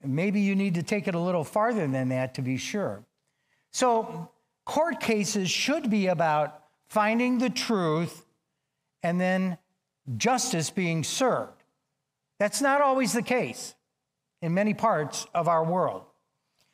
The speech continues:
But let's go here. Let's, let's see what the prosecution's case is all about. So I'm in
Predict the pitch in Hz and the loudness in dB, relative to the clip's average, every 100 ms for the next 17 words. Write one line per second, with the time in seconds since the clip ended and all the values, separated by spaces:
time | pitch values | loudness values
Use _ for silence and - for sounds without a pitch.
0 | _ 196 208 247 311 - 277 208 196 254 | _ -2 0 0 0 0 2 2 2 0
1 | 247 202 180 220 - 339 311 247 - 226 | -2 -4 -2 -2 -2 -2 -2 -2 0 0
2 | 220 - 156 214 214 - 156 131 127 - | 0 -2 -2 0 0 0 -2 -2 -4 -8
3 | _ _ _ - 220 202 180 131 180 170 | _ _ _ -4 -2 0 0 2 2 2
4 | 147 160 135 117 - 180 208 262 220 170 | 2 2 0 0 -2 0 2 2 0 0